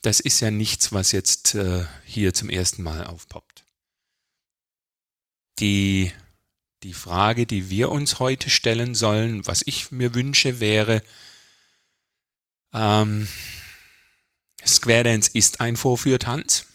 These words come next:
Das würde ich jetzt mal so behaupten. Nimm ein Westernfest, äh, von der Feuerwehr. Das ist ein konkreter Fall bei mir aus einem Club.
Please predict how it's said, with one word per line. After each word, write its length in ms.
Das 180
würde 140
ich 60
jetzt 140
mal 140
so 120
behaupten. 500
Nimm 180
ein 200
Westernfest, 840
äh, 320
von 200
der 80
Feuerwehr. 520
Das 160
ist 100
ein 80
konkreter 440
Fall 240
bei 140
mir 360
aus 240
einem 260
Club. 240